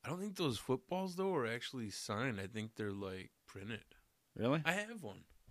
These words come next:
Speaker 2: Yeah.
Speaker 1: I have one. I don't think they're actually signed.
Speaker 2: They're cool for about five years, and then you look at it and you're like, uh, "Does it have Aaron Rodgers or Brett Favre
Speaker 1: Yeah.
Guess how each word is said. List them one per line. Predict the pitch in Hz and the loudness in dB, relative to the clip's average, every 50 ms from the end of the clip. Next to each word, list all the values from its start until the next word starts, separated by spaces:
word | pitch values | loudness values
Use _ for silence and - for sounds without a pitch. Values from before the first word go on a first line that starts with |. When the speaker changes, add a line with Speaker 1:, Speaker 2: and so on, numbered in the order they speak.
| - - - - - - - - - | -8 -8 -8 -8 -10 -12 -16 -10 -4
Speaker 2:
Yeah. | - 104 95 92 90 92 - - - | 0 2 2 2 2 0 -2 -6 -2
Speaker 1:
I | 131 | -2
have | 165 202 | 0 0
one. | 175 127 | 0 0
I | 104 107 123 | 0 0 0
don't | 139 151 151 135 | 0 0 -2 -4
think | - 151 151 151 143 - | -2 -4 -4 -4 -4 -4
they're | 156 147 131 127 127 | -2 -2 -2 -2 -4
actually | 127 123 - - 127 110 | -6 -6 -4 -4 -4 -4
signed. | 101 - - 101 104 113 117 - - - - - - - - _ - - | -4 -6 -6 -6 -6 -6 -8 -10 -12 -16 -20 -20 -20 -20 -20 _ 2 10
Speaker 2:
They're | - 147 139 | 12 12 12
cool | - - - 208 240 214 | 12 12 12 12 12 12
for | - - 95 | 10 8 8
about | 87 92 90 85 67 - | 8 8 6 6 4 2
five | - - 117 131 127 113 | 2 4 6 8 8 8
years, | 110 113 131 143 123 90 78 82 90 - | 8 8 10 10 8 8 6 2 0 0
and | 101 95 95 | 2 4 4
then | 92 95 95 | 4 4 4
you | 92 | 4
look | 90 113 127 - 110 | 6 6 6 6 6
at | 87 85 85 | 6 6 6
it | 87 | 4
and | 85 87 | 2 2
you're | 87 87 | 2 2
like, | 87 82 82 82 - - - | 2 2 0 -2 -4 -4 0
uh, | 101 98 92 92 90 - - - | 2 4 4 2 2 -2 -4 -2
"Does | - 104 95 98 | 2 2 2 2
it | 104 98 | 4 4
have | 101 101 95 90 87 71 | 6 8 8 6 6 4
Aaron | 82 101 113 127 127 117 | 4 6 6 8 8 8
Rodgers | 110 107 107 107 104 113 110 107 110 - - | 8 10 8 8 8 6 6 6 6 2 0
or | - 92 87 | 0 0 2
Brett | 82 95 92 98 - | 6 6 6 6 6
Favre | - - 92 98 107 120 120 - - - - _ _ _ _ _ _ _ _ _ _ - | 6 6 8 8 10 8 6 4 -2 -16 -20 _ _ _ _ _ _ _ _ _ _ -4
Speaker 1:
Yeah. | 113 110 107 92 | -2 -2 -2 -2